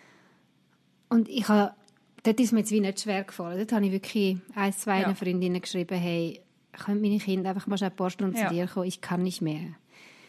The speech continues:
Speaker 1: Also ich merke dann schon, äh, wenn ich dann meine Grenzen spüre, dann merke ich auch, hey, da muss ich jetzt nicht irgendwie drüber rausgehen.
Speaker 2: Ja, voll.
Speaker 1: Das ist okay.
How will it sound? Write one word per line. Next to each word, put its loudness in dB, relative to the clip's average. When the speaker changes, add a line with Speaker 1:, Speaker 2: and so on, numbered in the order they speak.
Speaker 1:
Also -2
ich -4
merke 2
dann 0
schon, 4
äh, -12
wenn -2
ich 0
dann 0
meine 2
Grenzen 0
spüre, 2
dann 2
merke 2
ich -8
auch, 0
hey, 2
da 0
muss 0
ich -8
jetzt -2
nicht -2
irgendwie -4
drüber -8
rausgehen. -6
Speaker 2:
Ja, 0
voll. -8
Speaker 1:
Das -8
ist -4
okay. -6